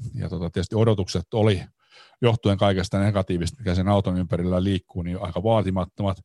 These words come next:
En tiedä, oliko mulle annettu sit koeajon auto, jossa oli jostain syystä kaikki ne, ne kauheat viat, mitä siinä autossa on, niin saatu väännettyä pois. Mut, niinku, mä en, mä en niitä hirveästi löytänyt. Se, että mä yritin kauheasti. Että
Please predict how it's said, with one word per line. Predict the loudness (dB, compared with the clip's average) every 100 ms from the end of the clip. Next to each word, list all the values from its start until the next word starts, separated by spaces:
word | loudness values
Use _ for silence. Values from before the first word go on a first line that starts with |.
| _ -20 -20 _ -4
En | -2
tiedä, | 0 2
oliko | 2 2 0
mulle | -2 0 2
annettu | 0 -4 -10
sit | -10 -8
koeajon | 0 2 2 2
auto, | 2 2 0
jossa | -4 -4 -4
oli | 0
jostain | 0 0 -2 -4
syystä | -4 -6
kaikki | -2 -2 -4 -8
ne, | -6 -6 -10 -8
ne | -4
kauheat | 0 0 0 -4 -2
viat, | 0 0 -2
mitä | -10 -8
siinä | -4 -2
autossa | 0 -2 -8 -6
on, | -4 -4
niin |
saatu | -4 -4 -2
väännettyä | 0 -2 -4 -14 -14 -2
pois. | 0 2 -2 -10 _ _ -20 -20 -20 _ _ _ _ -10
Mut, | -6
niinku, | -4 -2
mä | 0 0
en, | 0 -6 -4
mä | -2 0
en |
niitä | -2 -2
hirveästi | -2 -2 -2 -6 -6 -6
löytänyt. | -4 -6 -8 -8
Se, | -6
että | 0
mä | 2
yritin | 4 2 -2 -4
kauheasti. | -2 0 -2 -4 -6
Että | -2 -2